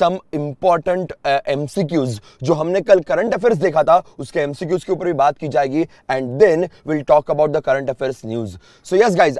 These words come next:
आवाज़ आ रही है सबको? सबको ऑडिबल है, सबको विजिबल है? एक बार, अ, कमेंट सेक्शन में डाल दीजिए और आप लोग कैसे हो ये भी बता दीजिएगा so that we can,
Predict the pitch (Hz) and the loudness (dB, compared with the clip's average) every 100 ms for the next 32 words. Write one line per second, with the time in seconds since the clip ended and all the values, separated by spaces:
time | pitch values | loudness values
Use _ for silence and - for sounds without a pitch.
0 | 147 160 202 190 190 202 190 - 208 - | 4 6 6 6 4 2 0 2 2 0
1 | _ - 147 160 160 156 175 165 175 180 | _ -8 -4 2 4 6 4 4 4 0
2 | 135 165 139 135 160 147 156 170 - 196 | -4 -6 -4 -2 0 4 2 2 -6 -4
3 | 143 160 165 _ - 131 139 147 156 156 | 2 0 0 _ -4 -2 -2 -4 -6 -8
4 | 175 156 135 151 147 139 180 - - 151 | -8 -4 0 0 -2 -2 -4 -4 -4 -4
5 | _ 170 - 262 269 - 170 156 160 180 | _ 4 4 4 2 2 0 0 0 -2
6 | - 123 139 143 131 135 131 135 135 160 | -6 -2 0 2 2 2 2 4 6 4
7 | - - 123 120 120 127 135 | 0 -4 -2 0 -2 0 0